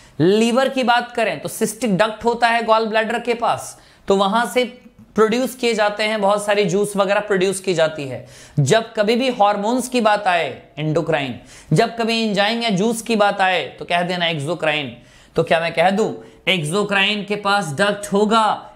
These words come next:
एंडोक्राइन के पास डक्ट की कोई जरूरत नहीं है, क्योंकि एंडोक्राइन का डायरेक्ट सिक्रीशन ब्लड में होता है। और तुम तो जानते हो एंडोक्राइन के बारे में, एंडोक्राइन ग्लैंड कौन कौन है? पैनक्रियाज है, थाइमस है,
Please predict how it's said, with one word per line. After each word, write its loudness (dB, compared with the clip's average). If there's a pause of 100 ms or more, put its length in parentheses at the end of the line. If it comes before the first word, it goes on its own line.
एंडोक्राइन 0
के -4
पास 0
डक्ट -2
की 0
कोई 2
जरूरत -2
नहीं 0
है, -2 (280)
क्योंकि 0
एंडोक्राइन -2
का -2
डायरेक्ट 0
सिक्रीशन -4 (180)
ब्लड 2
में -4
होता -2
है। -6 (240)
और 2
तुम 0
तो 0
जानते 0
हो 0
एंडोक्राइन 0
के -2
बारे 0
में, -10 (600)
एंडोक्राइन 2
ग्लैंड -2
कौन 0
कौन -2
है? -6 (140)
पैनक्रियाज 2
है, -6
थाइमस -2
है, -4